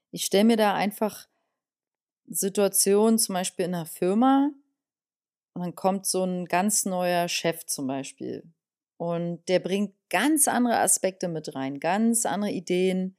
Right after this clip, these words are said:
eine ganz andere Bewegung. Und vor Veränderungen, wie gesagt, da haben ja viele Menschen Angst vor. Und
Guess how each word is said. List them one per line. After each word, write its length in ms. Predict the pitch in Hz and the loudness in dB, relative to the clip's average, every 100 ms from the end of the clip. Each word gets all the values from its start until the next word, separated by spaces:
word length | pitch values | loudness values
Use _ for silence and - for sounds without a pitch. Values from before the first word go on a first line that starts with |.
| _ _ _ _ _ _ _ | _ _ _ _ _ _ _
eine 180 | 185 190 | -6 -4
ganz 340 | - 202 240 - | 0 2 2 2
andere 240 | 208 202 | 0 0
Bewegung. 760 | 185 175 208 170 135 - - _ _ _ _ _ _ | -2 0 0 0 -4 -8 -16 _ _ _ _ _ _
Und 640 | - 170 170 170 170 170 - | -4 -2 0 -2 -2 -6 -4
vor 180 | - 185 | 0 2
Veränderungen, 600 | 196 - 240 208 202 196 | 4 4 4 2 -2 -2
wie 80 | 185 | -4
gesagt, 460 | 196 196 175 - | 0 2 2 0
da 480 | 156 151 156 165 - - - - | -6 -4 -4 -6 -6 -12 -18 -12
haben 180 | 165 185 | -6 -4
ja 100 | 175 | -4
viele 260 | 220 208 | -2 -2
Menschen 280 | 202 196 180 | -2 -4 -6
Angst 260 | 185 208 - | -6 -4 2
vor. 300 | 185 262 - _ _ _ _ _ _ _ _ _ _ _ _ | 2 2 -2 _ _ _ _ _ _ _ _ _ _ _ _
Und 800 | - 165 180 180 180 180 - - | -10 -4 -2 -2 -2 -4 -8 -8